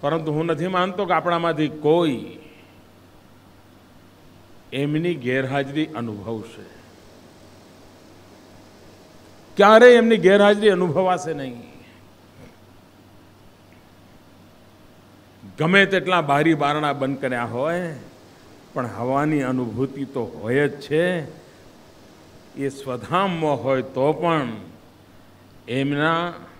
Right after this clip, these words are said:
આચાર, વિચાર, ત્યાગ, તપશ્ચર્યા, જીવન, સંયમ, નૈતિકતા, આ સઘળું, આ સઘળું આપણા શ્વાસે શ્વાસમાં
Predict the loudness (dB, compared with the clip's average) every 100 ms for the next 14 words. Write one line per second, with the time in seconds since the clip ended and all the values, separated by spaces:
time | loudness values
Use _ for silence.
0 | -20 -20 -10 -2 -2 -2 -6 -4 -2 -4
1 | -4 -6 -6 -6 -6 -6 -8 -12 -14 -8
2 | -6 -6 -8 -10 -14 -14 -14 -12 -14 -10
3 | -10 -8 -8 -8 -10 -8 -6 -6 -6 -8
4 | -8 -10 -12 -10 -8 -8 -8 -8 -10 -10
5 | -8 -10 -10 -12 -10 -12 -10 -12 -20 -16
6 | -8 -6 0 2 4 4 4 2 -2 -14
7 | -20 -20 -20 -20 -20 -18 -8 -8 -4 -4
8 | 0 0 -2 -4 -6 -6 -6 -6 -6 -8
9 | -8 -8 -8 -8 -8 -6 -6